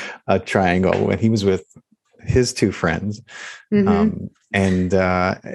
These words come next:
Speaker 1: but, and that was, but that was years before you really found channeling, channeled work and, and got into all this
Speaker 2: Mm-hmm.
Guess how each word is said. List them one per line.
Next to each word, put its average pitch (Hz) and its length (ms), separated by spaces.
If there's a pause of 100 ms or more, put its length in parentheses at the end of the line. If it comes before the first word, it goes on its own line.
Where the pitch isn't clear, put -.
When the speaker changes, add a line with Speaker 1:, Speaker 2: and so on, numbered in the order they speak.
Speaker 1:
but, 143 140
and 151 160
that 175 100
was, 170 120
but 156 160
that 156 120
was 139 160
years 135 320
before 117 360
you 101 120
really 98 600
found 113 580 (560)
channeling, 107 680
channeled 110 360
work 98 440
and, 85 200
and 92 200
got 92 160
into 101 440
all 85 140
this 82 280
Speaker 2:
Mm-hmm. 226 380